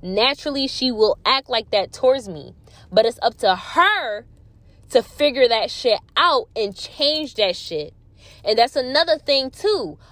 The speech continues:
A lot of times people tend to use their zodiac signs as an excuse. Your zodiac signs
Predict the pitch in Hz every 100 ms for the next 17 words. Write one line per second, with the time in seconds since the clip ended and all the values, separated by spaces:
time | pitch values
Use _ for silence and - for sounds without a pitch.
0 | - 196 202 247 269 - 302 302 302 -
1 | 330 - 359 370 403 - - - - -
2 | - - _ - - - - - - 311
3 | 302 294 294 214 262 294 233 233 202 226
4 | 269 294 294 - 311 320 330 330 - 254
5 | 247 254 202 - - - 320 302 151 -
6 | - - - - - 190 247 247 247 320
7 | 415 370 320 - 294 247 240 240 247